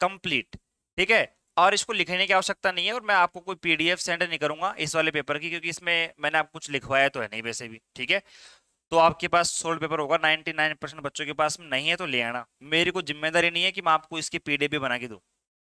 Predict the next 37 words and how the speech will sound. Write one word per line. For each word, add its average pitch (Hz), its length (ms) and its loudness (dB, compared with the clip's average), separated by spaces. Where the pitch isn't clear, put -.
बच्चे 147 220 0
के 165 100 4
हक 151 180 0
से 190 180 2
मांगते 143 420 2
हैं, 120 120 -4
भैया 180 160 0
कोई 202 180 -2
हक 160 140 0
नहीं 143 240 0
है, 131 120 -2
सीधी 156 240 -4
सी 143 80 -4
बात 104 240 -4
है, 98 60 -10
ठीक 143 200 -2
है। 196 140 2
अब 214 120 4
सुनो 151 260 -4
मेरी 104 200 -8
बात, 92 220 -14
हम 233 180 0
बात 190 260 4
करते 165 260 -2
हैं 165 220 -2
यूनिट 139 320 -4
नंबर 151 180 -2
सेकंड 120 420 -6
की। 95 160 -20
अब 175 100 -6
यूनिट 208 220 0
नंबर 226 160 -2
सेकंड 208 400 -4
है, 147 240 -2
इसमें 240 320 -2
क्या 190 200 0
है, 95 180 -10